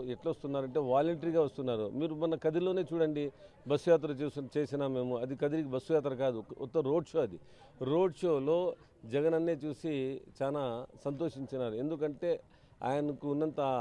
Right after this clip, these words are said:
ఆదరణ ప్రతి ఒక్కరూ ఎట్లొస్తున్నారంటే జ-, జనాలు పైన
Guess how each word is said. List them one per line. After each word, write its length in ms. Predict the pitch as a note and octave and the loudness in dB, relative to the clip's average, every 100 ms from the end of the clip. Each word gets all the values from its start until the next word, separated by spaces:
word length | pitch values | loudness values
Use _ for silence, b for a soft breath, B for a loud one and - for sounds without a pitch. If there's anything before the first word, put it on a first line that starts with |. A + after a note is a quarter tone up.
| A#2 | 2
ఆదరణ 400 | C#3 D3+ D3 D3+ D#3 C#3 | 2 2 0 -2 -4 -4
ప్రతి 240 | B2 C3 C3 | -4 -2 -2
ఒక్కరూ 320 | - D#3+ D#3+ D3 B2+ | 2 2 2 0 -2
ఎట్లొస్తున్నారంటే 640 | D#3+ D3 C#3+ C#3 C3+ D3 A#2+ | -4 -4 -4 -4 -2 -4 -4
జ-, 160 | A2+ G#2+ | -10 -2
జనాలు 360 | B2 D3 C#3 G#2+ - B B B B B - - - - - - | 0 0 0 -2 -6 B B B B B -20 -20 -20 -20 -14 2
పైన 160 | E3 | 2